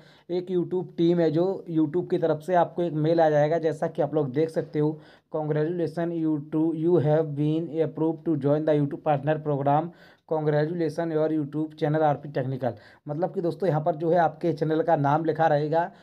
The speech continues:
और आपका जो है जब चैनल मोनेटाइज हो जाएगा तभी जो आपके पास मैसेज आ जाएगा। दोस्तों, आपको पता होगा कि आपका चैनल जो है तभी दोस्तों मोनेटाइज होता है जब आपका चैनल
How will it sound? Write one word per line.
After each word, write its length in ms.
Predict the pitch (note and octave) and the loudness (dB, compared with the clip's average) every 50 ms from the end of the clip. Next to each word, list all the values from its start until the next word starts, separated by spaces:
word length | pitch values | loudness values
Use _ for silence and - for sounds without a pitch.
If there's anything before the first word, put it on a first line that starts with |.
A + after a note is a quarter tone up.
| - _ _ | -20 _ _
और 140 | - D#3 D#3 | -4 -2 0
आपका 340 | D#3 D#3 D#3 D#3 - F3+ E3+ | 0 0 -2 0 2 2 2
जो 140 | D#3+ E3 D#3 | 2 2 2
है 140 | D3 F3+ F3+ | 2 0 0
जब 160 | F3 F3+ - - | -2 -4 -6 -2
चैनल 300 | - E3+ D#3+ E3+ F3+ F3 | 0 0 2 2 2 2
मोनेटाइज 540 | D#3+ D#3 D#3+ E3 E3 D3 E3 D#3 D#3 D3 | 2 2 2 2 2 4 4 4 4 4
हो 80 | E3 F3 | 4 2
जाएगा 300 | E3+ D3+ D3+ D3+ E3+ F3+ | 4 2 2 2 0 0
तभी 240 | F3 - D#3 D3+ D#3+ | -2 -2 -2 -2 -2
जो 140 | D#3 E3+ E3+ | 0 2 2
आपके 280 | D#3+ C#3+ D3 D3 E3+ E3 | 2 2 0 -2 -4 -2
पास 320 | - D#3 D3+ D#3 D#3 - - _ _ _ _ D3+ | 2 2 2 2 2 -2 -10 _ _ _ _ -6
मैसेज 360 | D3 C#3+ C#3 - F3+ D#3 D3+ | -4 -4 -4 -4 -4 -2 0
आ 80 | D3 | 0
जाएगा। 380 | D3 D3 C#3+ C#3 C3 C3 B2+ B2 - - - - _ _ | 0 0 0 0 0 -2 -4 -4 -6 -12 -20 -20 _ _
दोस्तों, 480 | - F3+ F3 F3 - A3+ A#3 A#3+ A#3+ A#3 | -8 -8 -4 0 2 4 6 6 6 6
आपको 280 | G3 F3+ - - - G#3 | 4 2 0 0 -4 -2
पता 240 | - F3+ E3+ - F#3+ | -2 -2 0 4 4
होगा 260 | F#3+ F#3+ F3+ F#3 F#3 F3 | 4 4 4 4 2 2
कि 160 | F#3 G3+ G3 | 0 0 0
आपका 300 | F3 E3 E3 - - F#3+ F3+ | 0 0 0 2 2 2 2
चैनल 280 | F#3 F3 E3+ F3 F3 | 4 2 4 4 4
जो 140 | E3+ F3+ F3 | 4 4 4
है 100 | E3 F#3+ F#3+ | 4 2 2
तभी 220 | - E3+ D#3+ F3 | 0 0 0 0
दोस्तों 340 | E3+ F3 D#3 D3+ - G3 F#3 | 0 -2 -4 -2 -2 0 2
मोनेटाइज 440 | E3+ D#3 D#3 D#3+ E3 D3 E3 D#3+ D3 | 2 2 2 2 4 4 4 4 4
होता 280 | C#3 C3+ C3 E3 D#3+ E3 | 2 2 2 2 4 4
है 160 | F3+ G3+ G3+ - - - _ _ - | 4 2 -2 -8 -18 -20 _ _ -8
जब 240 | C#3 B2+ F3+ F#3+ F3+ | -2 2 2 4 4
आपका 320 | F3 D#3+ D#3 - F#3+ F3+ E3 | 4 2 2 2 2 0 2
चैनल 380 | D#3 E3+ D#3+ D#3+ E3+ F#3 G3 | 2 0 2 2 2 0 0